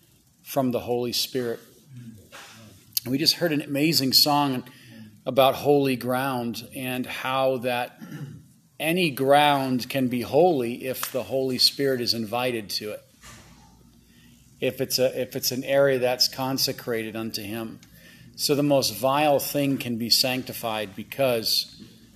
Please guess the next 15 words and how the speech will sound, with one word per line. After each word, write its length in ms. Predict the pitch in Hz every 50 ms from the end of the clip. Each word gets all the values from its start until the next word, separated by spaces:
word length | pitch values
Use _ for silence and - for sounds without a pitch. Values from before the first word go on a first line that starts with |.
| - - -
the 100 | - 120
Holy 300 | 104 117 123 123 123 117
Spirit's 480 | - - - - 127 120 120 107 - -
given 300 | - 127 113 113 113 107
dominion, 520 | 110 107 110 117 117 117 110 110 98 - - - -
right? 300 | - 113 113 117 120 123 - - _ - 113
The 100 | - 110
Holy 240 | 110 120 120 120 110
Spirit's 420 | - - - 131 120 117 104 -
given 300 | - - 117 110 110 104
power. 480 | - - 117 117 113 113 117 113 110 - - - - - - - - - - - -
The 80 | - 113
Holy 300 | 98 123 127 123 120 110
Spirit's 560 | - - - - 127 120 117 117 113 - -
given 500 | - 131 120 110 117 113 110 110 104